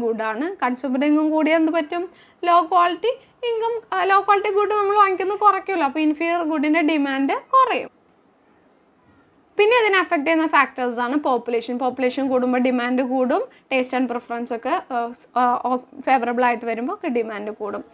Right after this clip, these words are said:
പിന്നെ അടുത്ത നമുക്ക് ഇതേപോലൊരു ഡിമാൻഡ് ഫംഗ്ഷൻ തന്നിട്ട് ഡിമാൻഡ് കർവ് വരയ്ക്കാൻ വേണ്ടിയിട്ട് പറയും. അതിൽ നമുക്ക് എന്ത് മാത്രം മതി? ഈ ഒരു ഭാഗം മാത്രം മതി. ഉം, നമ്മുടെ ഡിമാൻഡ് ഫംഗ്ഷൻ വരയ്ക്കാൻ വേണ്ടിയിട്ട് അതിന് വേണ്ടി ന-, നമ്മൾ രണ്ട് കോളം വരയ്ക്കണം. ഇവിടെ നമ്മൾ പ്രൈസ് ഇടണം,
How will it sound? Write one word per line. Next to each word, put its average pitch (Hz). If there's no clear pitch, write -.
പിന്നെ 453
അടുത്ത 381
നമുക്ക് 370
ഇതേപോലൊരു 302
ഡിമാൻഡ് 277
ഫംഗ്ഷൻ 269
തന്നിട്ട് 240
ഡിമാൻഡ് 254
കർവ് 277
വരയ്ക്കാൻ 233
വേണ്ടിയിട്ട് 214
പറയും. 214
അതിൽ 294
നമുക്ക് 302
എന്ത് 294
മാത്രം 294
മതി? 254
ഈ 277
ഒരു 262
ഭാഗം 240
മാത്രം 208
മതി. 175
ഉം, 339
നമ്മുടെ 247
ഡിമാൻഡ് 247
ഫംഗ്ഷൻ 247
വരയ്ക്കാൻ 226
വേണ്ടിയിട്ട് 208
അതിന് 254
വേണ്ടി 262
ന-, 240
നമ്മൾ 254
രണ്ട് 247
കോളം 240
വരയ്ക്കണം. 240
ഇവിടെ 254
നമ്മൾ 262
പ്രൈസ് 240
ഇടണം, 240